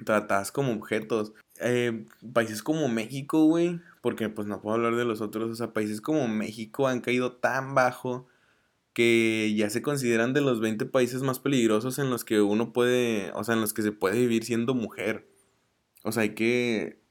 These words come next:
tomar un poco de conciencia con eso de, o sea, el entender un poco a las mujeres en cómo se sienten, en cómo, eh, en cómo protestan, o sea, la forma de protestar.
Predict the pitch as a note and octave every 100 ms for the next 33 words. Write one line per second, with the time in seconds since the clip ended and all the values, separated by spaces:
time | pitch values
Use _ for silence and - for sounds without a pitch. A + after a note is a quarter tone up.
0 | - - A2 G#2+ G2+ G2+ A2+ A2+ A2 A#2+
1 | A#2+ A#2 G#2+ G#2+ G2+ A2 A2+ A2+ G#2+ G#2
2 | A2 G#2+ - _ _ _ _ _ G#2 G#2+
3 | G#2+ G#2 G2+ G2 F#2+ F#2 F2+ E2+ - G2+
4 | G#2+ G#2 G2 F#2+ F2+ - G#2+ A2 G#2+ G2+
5 | G#2+ C3 - A#2+ A#2 B2 A2+ G#2+ - _
6 | _ - G#2 G2+ G2+ F#2+ G2+ G2+ G#2 G2+
7 | - _ _ _ _ _ G2+ G#2+ G2+ G2+
8 | G2+ G#2+ A#2+ A2+ G#2+ G2 - G#2 G#2+ A2
9 | A2 G#2+ G2+ - G2 G2 G#2+ A2+ G2+ F#2
10 | - _ _ _ _ _ _ _ _ _
11 | - G#2+ G#2+ G2+ G2+ G2 F#2 F2+ - G#2+
12 | G#2+ A2 G#2 A#2 A2+ G2+ - G2+ G#2 B2
13 | A#2+ A2 A2 G2 G#2 G#2 A#2+ A2+ A2 G2+
14 | - G#2 G#2 G#2+